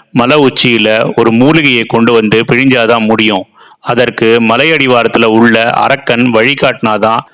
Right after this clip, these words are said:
அந்த மூலிகையை எடுக்க முடியும் அப்படின்னும் ஒரு சித்தர் சொன்னாரு. இதை கேட்ட அந்த அரசரோட மூன்று குமாரர்கள் அதை பத்தி யோசிச்சுட்டு இருந்தாங்க. மூன்று மகன்களுமே தன்னுடைய அப்பாவை காப்பாத்த முடிவு செய்து சஞ்சீவி மலையை அடைஞ்சாங்க.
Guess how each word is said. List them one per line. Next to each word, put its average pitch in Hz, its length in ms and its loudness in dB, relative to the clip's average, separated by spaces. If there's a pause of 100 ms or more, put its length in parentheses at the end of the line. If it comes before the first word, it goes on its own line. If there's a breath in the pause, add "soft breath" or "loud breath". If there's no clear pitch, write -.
(140 loud breath)
அந்த 123 260 -2
மூலிகையை 131 540 2
எடுக்க 127 280 -2
முடியும் 110 500 0
அப்படின்னும் 113 600 0
ஒரு 120 160 -2
சித்தர் 120 440 -2
சொன்னாரு. 107 380 -2 (840 soft breath)
இதை 117 240 -2
கேட்ட 131 540 -2
அந்த 117 460 -2
அரசரோட 120 600 0
மூன்று 117 380 0
குமாரர்கள் 120 720 0 (220 loud breath)
அதை 123 260 -2
பத்தி 131 400 0
யோசிச்சுட்டு 131 380 0
இருந்தாங்க. 107 340 0 (580)
மூன்று 139 480 0
மகன்களுமே 120 720 0
தன்னுடைய 113 440 -2
அப்பாவை 131 420 0
காப்பாத்த 117 460 -2
முடிவு 117 360 0
செய்து 107 680 -2
சஞ்சீவி 131 560 0
மலையை 110 420 0
அடைஞ்சாங்க. 107 520 0